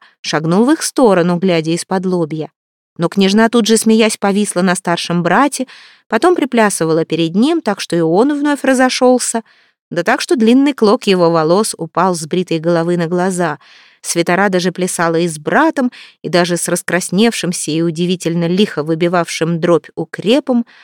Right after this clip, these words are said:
Однако потом, пританцовывая и поводя плечами, двинулась туда, где на бревне у костра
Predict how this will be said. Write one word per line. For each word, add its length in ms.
Однако 380
потом, 420
пританцовывая 960
и 160
поводя 440
плечами, 520
двинулась 600
туда, 320
где 180
на 120
бревне 440
у 100
костра 600